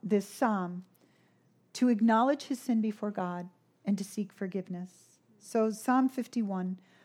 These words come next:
one through four. "Have mercy on me, O God, according to your loving kindness. According to the multitude of your mercies, blot out my transgressions. Wash me thoroughly from my iniquity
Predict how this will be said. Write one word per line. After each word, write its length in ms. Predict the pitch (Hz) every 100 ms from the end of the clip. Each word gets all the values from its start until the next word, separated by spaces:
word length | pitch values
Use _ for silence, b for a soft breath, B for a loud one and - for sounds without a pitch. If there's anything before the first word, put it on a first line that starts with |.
| b -
one 260 | 214 214
through 180 | 214 214
four. 400 | - 190 180 185 - _ _ _ -
"Have 240 | 247 247
mercy 500 | 269 285 285 - 214
on 160 | 196 190
me, 160 | 190
O 80 | 185
God, 400 | 185 180 185 185 - _ _
according 500 | - - 285 294 277
to 140 | - 220
your 380 | 196 214 220
loving 340 | 214 202 202 202
kindness. 680 | - 190 190 180 185 - - - - b b b b b
According 500 | 196 - 359 381 381
to 120 | 330 240
the 80 |
multitude 1120 | 233 226 233 320 403 - 285 - - 226 214
of 200 | - 190
your 300 | 196 220 240
mercies, 880 | 240 226 220 - 190 185 - - _ _ b b b b b b _
blot 420 | 233 262 302 302 -
out 320 | 247 247 240
my 220 | 220 220
transgressions. 1120 | 220 - 214 208 208 196 196 190 180 185 - _ _ _ _ _ _ _ _ _
Wash 440 | 208 240 302 311 -
me 140 | 294
thoroughly 540 | 285 233 233 247 254 247
from 240 | - 214
my 160 | 214 220
iniquity 640 | 220 226 226 208 190